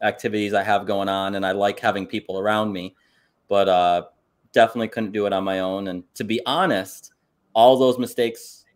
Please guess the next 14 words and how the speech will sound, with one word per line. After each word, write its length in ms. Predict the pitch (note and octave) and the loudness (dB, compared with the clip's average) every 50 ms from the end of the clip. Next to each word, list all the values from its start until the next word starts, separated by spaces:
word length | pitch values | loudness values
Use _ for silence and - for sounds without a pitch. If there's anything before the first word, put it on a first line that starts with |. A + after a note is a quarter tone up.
| _ _ - | _ _ -8
were 180 | G#2+ A2 A2 | -6 -4 -2
worth 320 | A2 B2 C3+ C3+ C3+ C3+ A#2+ | 0 2 2 2 0 -2 -6
it, 120 | G#2+ - | -8 -8
because 240 | G#2+ - - G#2 A#2 | -8 -8 -4 -2 0
at 160 | A#2+ A#2+ - | 0 0 0
the 80 | G#2+ G2+ | -2 -4
time, 460 | - C#3+ D3+ D3+ A#2 G2 G2 G2+ - - | -4 -4 -2 -2 -2 -4 -4 -8 -10 -6
I 100 | - A2+ | -2 -2
wouldn't 340 | C3 C3 C3+ C#3 B2+ - - | 0 0 0 -2 -2 -4 -6
be 120 | A#2+ C3 C3 | -6 -6 -2
where 160 | B2+ B2 A2 | 0 0 0
I'm 120 | G#2+ A2 | 0 0
at 160 | A2 G#2+ G2+ | -2 -2 -2
now 420 | A2 G#2 G2+ G#2 A2+ C3+ D#3+ - | -4 -4 -2 -2 -2 -4 -6 -8